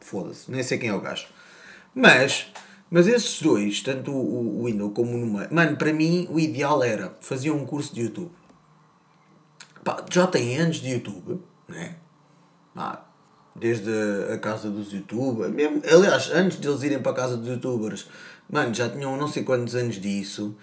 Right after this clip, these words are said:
Pá, obviamente que os conteúdos já mudaram, né? Del-, deles, né? Ok, até aqui tudo bem. Mas mesmo assim, tipo, pá, faziam, tipo, um curso de YouTube do género, como nós subimos.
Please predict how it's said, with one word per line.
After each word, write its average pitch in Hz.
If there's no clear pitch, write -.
Pá, -
obviamente 139
que -
os -
conteúdos 120
já 120
mudaram, 113
né? 110
Del-, 117
deles, 113
né? 202
Ok, -
até -
aqui 104
tudo 95
bem. 117
Mas 254
mesmo 285
assim, 262
tipo, 180
pá, 180
faziam, 226
tipo, 196
um 208
curso 175
de 180
YouTube 190
do 196
género, 160
como 202
nós 190
subimos. 123